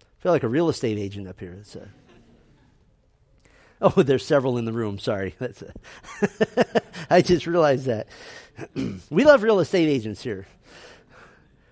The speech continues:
What else? Any other questions on Ruth? Okay, I'm gonna ask you one.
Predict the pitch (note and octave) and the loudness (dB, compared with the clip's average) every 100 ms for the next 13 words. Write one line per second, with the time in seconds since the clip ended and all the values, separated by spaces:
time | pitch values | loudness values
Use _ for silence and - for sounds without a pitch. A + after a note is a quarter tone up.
0 | _ - E3+ F3 B2 - - - _ _ | _ 2 6 6 6 0 -16 -20 _ _
1 | _ _ - C3 D3 D#3+ D3+ E3 - E3 | _ _ -10 -4 0 0 2 0 -2 -2
2 | D3+ D3 D3 E3+ - _ _ _ _ _ | 0 0 0 -2 -4 _ _ _ _ _
3 | _ _ _ _ _ _ _ - A2+ C3 | _ _ _ _ _ _ _ -12 2 4
4 | D3+ C#3+ C#3 C3 D#3 B2+ G#2 | 4 4 2 0 -4 -2 -4